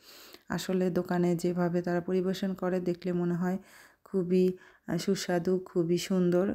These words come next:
কিন্তু আসলে ওর পিছনের, আহ, কাহিনীটা একদমই অন্যরকম থাকে।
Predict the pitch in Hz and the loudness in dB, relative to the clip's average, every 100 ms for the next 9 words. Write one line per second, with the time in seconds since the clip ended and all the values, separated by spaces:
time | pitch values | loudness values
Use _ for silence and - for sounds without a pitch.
0 | - 175 175 170 165 - 175 175 170 - | -4 -4 -2 -2 -2 -4 0 0 0 -2
1 | 180 190 180 180 - - - - - 180 | -6 -2 -2 -2 -4 -14 -20 -14 -4 -4
2 | 175 170 175 175 165 175 165 185 185 196 | 0 0 2 0 0 -2 -2 -2 0 0
3 | 190 185 180 185 180 175 180 190 | 0 0 -2 -4 -4 -4 -6 -6